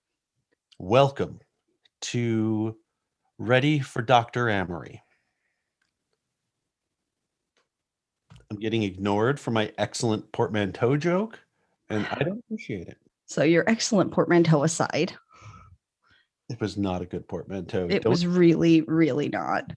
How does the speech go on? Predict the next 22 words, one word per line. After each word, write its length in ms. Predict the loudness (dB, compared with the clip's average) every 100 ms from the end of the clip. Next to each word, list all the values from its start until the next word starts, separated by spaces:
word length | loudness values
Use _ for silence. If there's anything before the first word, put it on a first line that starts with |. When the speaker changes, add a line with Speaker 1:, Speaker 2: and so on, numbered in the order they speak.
| -10
Speaker 1:
I 60 | -10
don't 180 | -10
want 140 | -14 -14
your 80 | -14 -2
patronizing 760 | -2 0 -6 -8 -8 -12 -14 -16 _ _ _ _ -8
accept 420 | 0 2 2 -2
Speaker 2:
Look. 80 | -20 _ -6
Speaker 1:
my 120 | -6
jokes. 520 | -2 0 -2 -4 -10 -2 0
I 60 |
want 200 | 2 2
your 180 | 0 2
unwilling, 800 | 2 2 2 2 2 2 0 -2 -6
forcible 840 | -18 -6 0 0 0 0 0 -2
laughter 480 | -2 -4 -4 -6 -6
at 140 | -6 -10
my 100 | -14
jokes. 460 | -14 -16 -16 -18 -12
Speaker 2:
Then 300 | -6 0 2
tell 180 | 4 4
better 260 | 6 6 6
jokes. 680 | 6 4 4 2 -2 -2